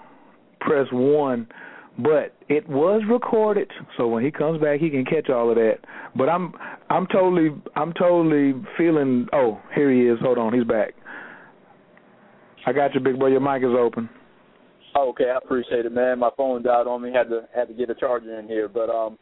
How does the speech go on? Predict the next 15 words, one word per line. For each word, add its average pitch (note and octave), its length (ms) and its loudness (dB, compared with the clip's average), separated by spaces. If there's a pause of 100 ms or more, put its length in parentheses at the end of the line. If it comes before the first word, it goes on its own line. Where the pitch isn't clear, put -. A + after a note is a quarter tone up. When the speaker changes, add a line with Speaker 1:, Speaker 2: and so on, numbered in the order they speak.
(300)
Speaker 2:
I A#2+ 80 0
did D3 240 -6
catch C#3+ 240 -6
most C#3+ 300 -4
of B2+ 60 -6
that. B2+ 220 -4 (120)
Uh, A2+ 320 -4 (640)
you C3 120 0
know, A2+ 680 0 (100)
uh, - 20 -8
I, B2 220 -4
I B2 40 -6
caught C3+ 240 -10
the A#2+ 80 -10
first. C#3+ 260 -8